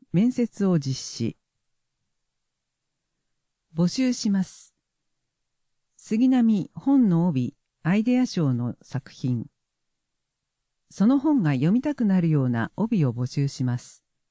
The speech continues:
内容、作品は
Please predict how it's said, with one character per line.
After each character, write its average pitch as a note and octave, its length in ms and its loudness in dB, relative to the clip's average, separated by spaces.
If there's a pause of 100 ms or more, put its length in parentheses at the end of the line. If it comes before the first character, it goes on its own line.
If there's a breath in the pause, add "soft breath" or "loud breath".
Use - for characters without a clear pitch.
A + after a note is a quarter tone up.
(840)
内 F#3+ 300 2
容、 F3+ 300 0 (720)
作 A3+ 280 -2
品 C4 260 2
は G#3+ 240 -2